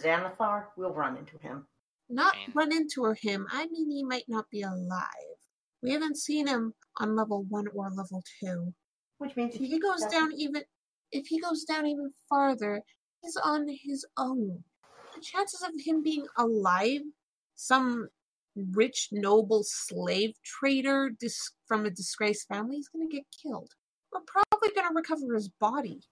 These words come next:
Speaker 1: I mean,
Speaker 2: Wait.
Speaker 1: probably.
Speaker 2: Did you?
Speaker 3: Hmm?
Speaker 2: Is she only going to agree to this if you deliver him alive?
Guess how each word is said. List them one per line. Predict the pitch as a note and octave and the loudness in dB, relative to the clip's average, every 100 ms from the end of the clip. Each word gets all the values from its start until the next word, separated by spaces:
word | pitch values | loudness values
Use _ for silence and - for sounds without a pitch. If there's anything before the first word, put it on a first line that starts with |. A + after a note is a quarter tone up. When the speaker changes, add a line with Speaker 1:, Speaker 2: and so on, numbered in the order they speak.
| _ _ _ C4 | _ _ _ -10
Speaker 1:
I | |
mean, | B3 | 0
Speaker 2:
Wait. | C4+ G3 - - | 4 4 2 -8
Speaker 1:
probably. | - - - - _ _ _ - | -20 -20 -20 -20 _ _ _ -4
Speaker 2:
Did | D#4+ D#4+ | -4 0
you? | A4+ C5 C5+ - _ _ _ - | -2 -2 -6 -16 _ _ _ -18
Speaker 3:
Hmm? | C#3+ - _ _ _ - | -18 -20 _ _ _ -4
Speaker 2:
Is | D#4+ | -2
she | - C5 C5 | 0 0 2
only | B4 A4 | 2 2
going | G#4 F#4+ F#4+ - | 2 0 -2 -8
to | F4 | -6
agree | D#4 D#4+ D#4+ - | 0 2 2 0
to | B3+ | 0
this | B3 B3+ - - | 2 0 -4 -6
if | C4+ B3+ _ _ - | -6 -6 _ _ -8
you | C4 | -6
deliver | A#3 C4+ C4 C4 B3+ | -2 -2 0 2 0
him | B3+ A#3+ | 0 0
alive? | A3 A3+ G#3+ E3+ C#3+ | 0 2 2 0 -4